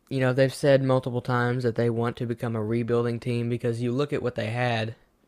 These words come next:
in their two main stars, Rudy Gobert, playoff underperformer,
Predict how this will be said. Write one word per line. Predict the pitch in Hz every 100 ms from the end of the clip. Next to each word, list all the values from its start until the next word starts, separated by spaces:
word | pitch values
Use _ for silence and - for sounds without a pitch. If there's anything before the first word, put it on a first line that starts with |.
| _ _ _ _ _
in | 117
their | 117
two | 110 127 123
main | 120 113
stars, | - 117 113 110 113 - _ _ _ _ _ _ _ _ _ -
Rudy | 123 120
Gobert, | 117 113 110
playoff | - 117 117
underperformer, | 113 113 - - 110 107 113